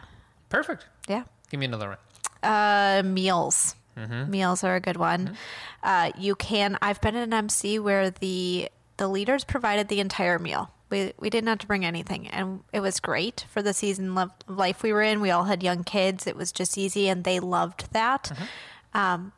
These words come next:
Speaker 2: I've also been in the missional communities where we all brought a side, you know, so figure out what that looks like for your group,
Speaker 1: Mm-hmm.
Speaker 2: but you don't have to provide the meals
Speaker 1: Yeah.
Speaker 2: every time.
Speaker 1: And
Speaker 2: And you
Speaker 1: if
Speaker 2: shouldn't.
Speaker 1: and, and even if you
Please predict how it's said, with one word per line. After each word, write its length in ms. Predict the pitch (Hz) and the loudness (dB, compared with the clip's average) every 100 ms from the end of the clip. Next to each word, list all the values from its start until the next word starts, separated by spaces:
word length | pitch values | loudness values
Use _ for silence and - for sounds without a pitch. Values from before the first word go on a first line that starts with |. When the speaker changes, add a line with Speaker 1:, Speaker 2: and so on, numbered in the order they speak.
| - | -2
Speaker 2:
I've 140 | 220 | 2
also 320 | 214 208 - | 2 2 0
been 220 | 226 220 214 | 0 0 0
in 100 | 208 | -2
the 80 | |
missional 320 | 208 208 - 208 | -2 0 0 -2
communities 400 | 208 214 226 208 | -2 -2 0 0
where 100 | 190 | 0
we 140 | 185 | 2
all 160 | 175 180 | 2 2
brought 260 | 190 180 | 2 2
a 60 | 175 | 0
side, 680 | - 185 180 185 190 190 - | 0 2 2 2 2 0 -4
you 100 | 226 | 0
know, 160 | 220 208 | 2 2
so 280 | - 220 202 - - - - | 2 2 0 -6 -18 -20 -4
figure 180 | 277 285 302 | 0 4 4
out 80 | |
what 120 | 220 220 | 4 2
that 160 | 202 | 2
looks 340 | 139 190 - - | 2 -2 -2 0
like 320 | 247 - - | -2 -2 -12
for 200 | - - | -8 -4
your 320 | 214 208 202 | -2 2 2
group, 360 | 196 202 247 285 - | 2 0 -2 -2 -4
Speaker 1:
Mm-hmm. 160 | 139 | -2
Speaker 2:
but 100 | 180 | -4
you 380 | 196 202 247 262 | -4 -2 0 2
don't 340 | 240 214 220 - - | 4 4 2 -2 -2
have 200 | 202 - | 0 0
to 120 | - | 0
provide 420 | - 214 190 175 180 | 2 2 4 2 2
the 60 | |
meals 320 | 180 170 165 - | 0 2 0 0
Speaker 1:
Yeah. 100 | 170 | -2
Speaker 2:
every 160 | 156 | -2
time. 340 | - - - 196 - - - | -4 -6 -6 -10 -18 -16 0
Speaker 1:
And 80 | 240 | 0
Speaker 2:
And 80 | |
you 60 | 262 | 2
Speaker 1:
if 60 | 247 | 2
Speaker 2:
shouldn't. 440 | 233 71 - - - | 0 0 -4 -10 -12
Speaker 1:
and, 120 | - 208 | -12 -10
and 120 | 202 240 | -8 -6
even 160 | 247 | -6
if 60 | |
you 40 | 226 | -4